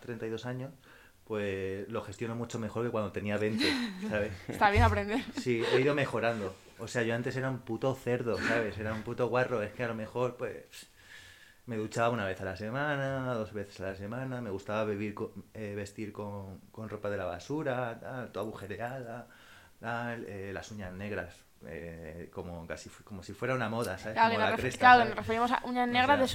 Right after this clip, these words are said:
Speaker 2: sociedad, que es que está muy de moda pintarse las
Speaker 1: no, no,
Speaker 2: uñas de
Speaker 1: no.
Speaker 2: negro ahora.
Speaker 1: No, no, o sea, solo la, la uña negra, ¿sabes?
Speaker 2: Claro,
Speaker 1: Solo
Speaker 2: claro.
Speaker 1: la mierda ahí. Y, y entonces todo eso me lo ha sudado muchísimo. Y después comer de, del reciclaje, tal, de,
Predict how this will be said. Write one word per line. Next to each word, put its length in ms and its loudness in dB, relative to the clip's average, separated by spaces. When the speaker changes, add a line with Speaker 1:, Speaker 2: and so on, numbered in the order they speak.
Speaker 2:
sociedad, 300 6
que 60 0
es 60 -8
que 60 -12
está 140 0
muy 120 0
de 80 2
moda 260 6
pintarse 340 0
las 100 4
Speaker 1:
no, 60 2
no, 120 4
Speaker 2:
uñas 60 4
de 60 6
Speaker 1:
no. 60 4
Speaker 2:
negro 280 6
ahora. 240 8
Speaker 1:
No, 120 0
no, 220 2
o 80 -4
sea, 400 -4
solo 500 2
la, 240 0
la 140 -4
uña 220 -2
negra, 320 -6
¿sabes? 100 -8
Speaker 2:
Claro, 180 0
Speaker 1:
Solo 120 -4
Speaker 2:
claro. 160 2
Speaker 1:
la 60 0
mierda 260 0
ahí. 100 -6
Y, 720 -6
y 60 -6
entonces 340 -6
todo 120 -6
eso 160 -4
me 80 -2
lo 60 0
ha 40 -6
sudado 460 -6
muchísimo. 640 -10
Y 240 -8
después 420 -8
comer 360 -8
de, 560 -4
del 140 -8
reciclaje, 1040 -6
tal, 320 -10
de, 260 -10